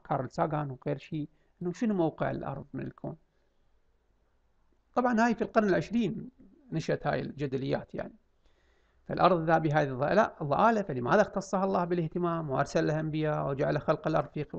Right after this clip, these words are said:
خلق، قبال خلق السماوات؟ يعني كارل ساغان قال أنه ليش يهتم بنا الله؟ هو الأرض لا قيمة لها؟ أو إلى آخره. طبعا هذه سطحية جدا بالنسبة لكم، يعني.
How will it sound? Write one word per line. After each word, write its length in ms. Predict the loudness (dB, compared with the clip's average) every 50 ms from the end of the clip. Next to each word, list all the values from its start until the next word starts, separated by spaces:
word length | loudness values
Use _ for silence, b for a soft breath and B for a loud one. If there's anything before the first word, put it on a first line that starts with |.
| -12 -8 -8
خلق، 280 | -8 -6 -6 -8 -10 -4 _
قبال 260 | 0 4 4 4 4
خلق 160 | 2 0 -2 -2
السماوات؟ 580 | -4 -4 -4 -4 -2 -2 -2 -2 -2 -4 -6 -8 -12 _ _ _ _ _ _ _ _ _ _ _ _ _ _ _ -12
يعني 560 | -12 -10 -8 -6 -6 -4 -4 -4 -4 -6 -6 -8 -8 -10 -2
كارل 220 | 2 2 2 2 2
ساغان 440 | 0 0 2 2 0 -2 0 0 2
قال 140 | 2 2
أنه 420 | 0 0 -2 -4 -4 -4 -4 -4 0
ليش 260 | 0 0 0 0 -4
يهتم 300 | -4 -4 -4 -6 -6 -6
بنا 180 | -4 -4 -4 -4
الله؟ 400 | 0 0 0 0 0 -2 -6 -10 -16 _ _ -6
هو 80 | -4 -2
الأرض 260 | 0 0 0 2 2
لا 120 | 2 2
قيمة 280 | 2 0 -2 -2 -2 -2 -2
لها؟ 480 | -2 -2 0 0 0 -2 -2 -4 -6 -8 -10
أو 180 | -12 -12 -10 -6 -2
إلى 140 | -2 -2
آخره. 360 | -2 -2 -4 -4 -4 -6 -8 -8 -10 _ _ _ _ _ _ _ _ _ _ _ _ _ _ _ _ _ _ _ _ _ _ _ _ _ _ _ _ _
طبعا 300 | -2 0 0 0 0 -2
هذه 420 | -4 -4 -4 -4 -4 -6 -8 -10 -12 _ _ _ _
سطحية 360 | -20 -8 -4 -2 0 0 0
جدا 280 | 0 -2 -2 -2 -4 -4
بالنسبة 460 | -4 -6 -6 -6 -8 -8 -4 -2 -2
لكم، 320 | -2 -2 -4 -10 -14 -14
يعني. 260 | -14 -14 -14 -18 -20